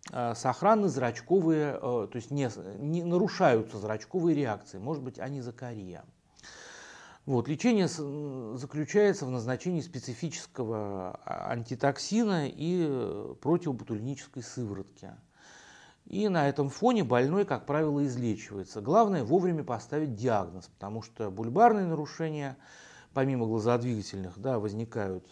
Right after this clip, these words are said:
э, и это дизартрия, дисфагия, нарушение глотания. Здесь же есть риск аспирационной пневмонии, аспирации, то есть, э, достаточно таких смертельных осложнений.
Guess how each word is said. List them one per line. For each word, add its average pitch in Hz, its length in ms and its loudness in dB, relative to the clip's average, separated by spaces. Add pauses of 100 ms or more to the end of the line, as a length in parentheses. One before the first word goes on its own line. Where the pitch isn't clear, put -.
э, - 400 -14
и 117 60 -8
это 110 200 -4
дизартрия, 110 800 2
дисфагия, 120 720 -2
нарушение 117 520 -6
глотания. 175 840 0 (500)
Здесь 120 520 0
же 104 140 -4
есть 110 340 -4
риск 131 260 -2
аспирационной 185 800 4
пневмонии, 165 640 -2
аспирации, 135 800 -2
то 107 160 -10
есть, - 400 -16
э, 107 640 -14
достаточно 113 600 -10
таких 104 340 -16
смертельных 123 640 -6
осложнений. 175 760 -2